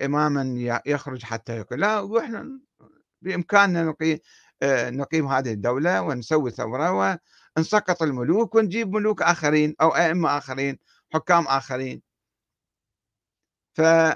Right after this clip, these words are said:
آه، الحمد لله رب العالمين اللي، آه، آه، حصل هذا التطور الآن،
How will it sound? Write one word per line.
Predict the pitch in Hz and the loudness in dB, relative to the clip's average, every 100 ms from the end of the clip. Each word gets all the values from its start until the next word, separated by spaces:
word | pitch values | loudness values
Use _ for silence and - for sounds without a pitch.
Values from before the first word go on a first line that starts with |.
| - _ _ - | -4 _ _ -10
آه، | 110 120 117 110 110 - | -6 -4 -4 -4 -6 -4
الحمد | 156 190 240 | -4 -2 -2
لله | 208 175 | 0 2
رب | 139 131 | 0 0
العالمين | 110 113 110 113 127 147 - _ _ _ _ | -4 -4 -4 -4 -4 -6 -10 _ _ _ _
اللي، | 127 143 147 147 143 139 - _ | -6 0 2 2 0 -2 -6 _
آه، | 120 110 110 104 101 95 92 _ - | -6 -4 -4 -6 -8 -12 -18 _ -18
آه، | - - - | -16 -14 -14
حصل | - 190 180 135 | -6 -6 -4 -4
هذا | 139 127 | -2 -4
التطور | - - 131 123 104 | -8 -6 -4 -4 -4
الآن، | 104 156 190 196 | -2 2 2 0